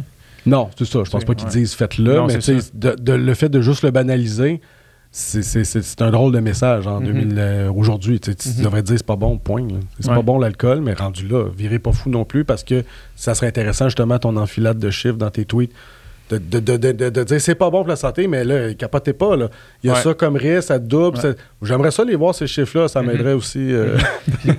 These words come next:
Speaker 3: <laughs> Puis, par rapport aux chiffres, je me souviens plus si c'était Olivier Bernard qui parlait de ça ou si c'était dans le livre de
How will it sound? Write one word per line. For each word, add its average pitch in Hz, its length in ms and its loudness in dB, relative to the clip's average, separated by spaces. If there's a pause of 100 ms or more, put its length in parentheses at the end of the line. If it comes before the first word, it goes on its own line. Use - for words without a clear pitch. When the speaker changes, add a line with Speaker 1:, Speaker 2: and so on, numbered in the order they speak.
Speaker 3:
<laughs> - 160 -4
Puis, 196 140 -2
par 151 120 2
rapport 185 280 2
aux 143 80 -4
chiffres, 202 260 -4
je 160 60 -6
me 143 60 -4
souviens 160 220 -4
plus - 180 -8
si - 200 -12
c'était 139 380 -2 (840)
Olivier 135 320 2
Bernard 143 460 2
qui - 80 -20
parlait 135 260 0
de 127 60 0
ça 156 200 -2
ou 165 160 0
si - 220 -6
c'était 160 220 -2
dans 127 140 2
le 120 60 2
livre 139 260 0
de 117 360 2